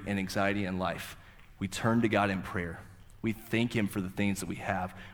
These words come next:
We trust him with the things that we can't control. I want to share you, with you what this looks like in my own life. I'm not saying you have to do this.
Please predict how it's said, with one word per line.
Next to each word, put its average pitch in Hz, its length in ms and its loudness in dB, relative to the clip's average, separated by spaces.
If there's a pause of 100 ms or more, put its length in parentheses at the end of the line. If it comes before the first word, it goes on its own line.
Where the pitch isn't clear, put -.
We 120 80 2
trust - 440 2
him 110 80 4
with 104 120 2
the 104 80 4
things 104 300 2
that 104 60 -2
we 98 120 2
can't 98 260 0
control. 95 460 -4 (1120)
I 113 40 6
want 170 120 10
to 170 40 6
share - 240 4
you, 131 220 6 (240)
with 113 220 0
you 117 100 6
what 104 160 4
this 110 160 0
looks 110 160 0
like 101 140 2
in 98 80 0
my 95 80 2
own 90 160 -2
life. 78 320 -8 (200)
I'm 165 180 10
not 143 240 4
saying 156 360 4
you 165 100 6
have 160 180 4
to 185 80 2
do 120 160 4
this. 113 360 0